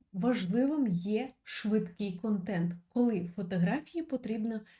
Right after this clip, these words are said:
не через місяць, а вчора, щоб викласти у сторіс, у пост чи на сайті і тощо.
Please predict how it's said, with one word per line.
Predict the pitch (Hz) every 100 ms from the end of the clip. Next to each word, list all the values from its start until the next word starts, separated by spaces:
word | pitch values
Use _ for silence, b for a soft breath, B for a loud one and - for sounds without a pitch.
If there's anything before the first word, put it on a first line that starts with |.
| B
не | 220 220 214 190
через | - 202 185 175
місяць, | 190 208 175 - 170 - - _ -
а | 247
вчора, | - - 226 277 320
щоб | 262 - 226 175 - _ -
викласти | 180 247 247 185 175 196
у | - 185
сторіс, | - 226 269 311 302 - -
у | 180
пост | 175 202 277 - _ b b b
чи | - 226 240 247
на | 196 185
сайті | 175 190 233 - 196 175
і | 214 190
тощо. | - 190 170 170 -